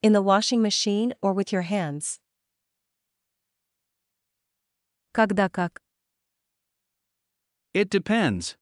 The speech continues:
Speaker 2: От чего это зависит?
Speaker 1: What does it depend on?
Speaker 2: От количества грязной одежды.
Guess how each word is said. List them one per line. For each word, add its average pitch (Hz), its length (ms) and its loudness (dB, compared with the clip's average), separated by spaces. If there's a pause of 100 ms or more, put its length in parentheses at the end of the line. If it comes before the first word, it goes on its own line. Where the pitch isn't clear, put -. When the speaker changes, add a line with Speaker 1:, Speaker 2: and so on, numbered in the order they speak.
(1900)
Speaker 2:
От 214 140 -2
чего 254 320 2
это 247 240 2
зависит? 185 500 -2 (3000)
Speaker 1:
What 226 180 0
does 277 160 0
it 233 100 2
depend 214 380 0
on? 147 360 -2 (3000)
Speaker 2:
От 214 160 0
количества 240 580 2
грязной 185 540 2
одежды. 175 480 -2